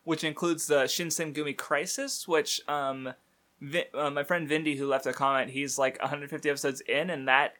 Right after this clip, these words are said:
is one of his two favorite arcs right now, so he likes it even more than Benizakura. So I am curious as to what's gonna go, when hap-, g-, gonna happen there.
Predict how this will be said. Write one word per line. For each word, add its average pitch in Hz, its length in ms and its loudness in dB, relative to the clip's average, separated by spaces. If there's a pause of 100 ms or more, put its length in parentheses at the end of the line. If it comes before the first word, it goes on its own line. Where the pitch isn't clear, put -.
(140)
is 135 320 4
one 139 140 2
of 135 60 -4
his 135 140 -4
two 156 140 0
favorite 143 260 0
arcs 151 280 2
right 214 140 -2
now, 220 160 -4
so 156 140 0
he 147 100 6
likes 147 200 4
it 151 80 2
even 135 120 -6
more 139 160 2
than 131 140 -4
Benizakura. 117 600 0
So 107 520 0 (320)
I 156 200 0
am 202 340 -6
curious 254 400 -6
as 254 120 -10
to 262 80 -6
what's 262 180 -4
gonna 247 240 -6
go, 247 180 -6
when 226 180 -6
hap-, 240 340 -6
g-, 196 200 -4
gonna 214 160 -4
happen 220 240 -10
there. 156 300 -4